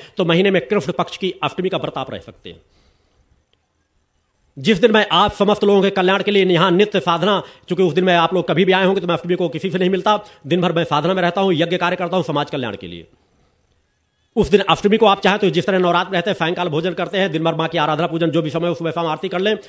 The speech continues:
तो कृष्ण पक्ष की अष्टमी का व्रत रह सकते हैं। कृष्ण पक्ष की अष्टमी में छूट रहती है कि अगर अष्टमी में किसी दिन आप न रह पाएं, तो दूसरे दिन नवमी रह लें।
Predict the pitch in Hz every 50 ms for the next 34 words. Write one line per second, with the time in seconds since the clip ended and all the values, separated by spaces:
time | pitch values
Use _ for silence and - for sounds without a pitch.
0 | - - - 226 196 - 208 196 - - - 185 - - - 180 160 - 202 180
1 | 185 185 180 175 170 - 165 147 156 - 143 127 113 110 - - 101 90 87 -
2 | - - - _ _ - 214 185 143 - 214 196 - - 208 190 165 - 196 196
3 | 196 190 185 160 - - 196 196 208 196 190 185 220 208 208 190 175 180 - -
4 | 160 160 - - 190 208 202 196 196 185 165 180 170 185 180 160 151 156 - -
5 | - 143 156 202 202 196 196 196 208 220 233 233 - - - - 202 139 156 185
6 | 175 - 208 196 196 202 175 151 151 170 175 196 214 240 226 190 156 156 131 104